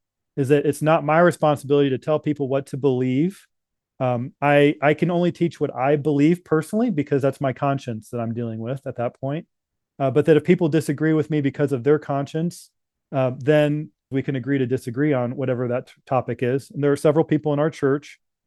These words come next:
who speak in tongues and interpret, and it still sounds like a message from God.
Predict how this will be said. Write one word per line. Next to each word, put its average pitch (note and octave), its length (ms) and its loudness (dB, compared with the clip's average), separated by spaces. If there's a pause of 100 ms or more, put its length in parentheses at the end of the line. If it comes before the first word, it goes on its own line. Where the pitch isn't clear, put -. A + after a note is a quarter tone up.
(100)
who D3+ 220 4
speak D3 280 -2
in D#3 120 -2
tongues C3+ 260 0
and C#3 80 0
interpret, C#3+ 420 2
and C3+ 120 -2
it D3 160 -8
still D#3+ 220 4
sounds C#3 260 0
like B2+ 160 0
a C3 60 -2
message A#2+ 340 -6
from A#2 260 -6
God. A2+ 340 0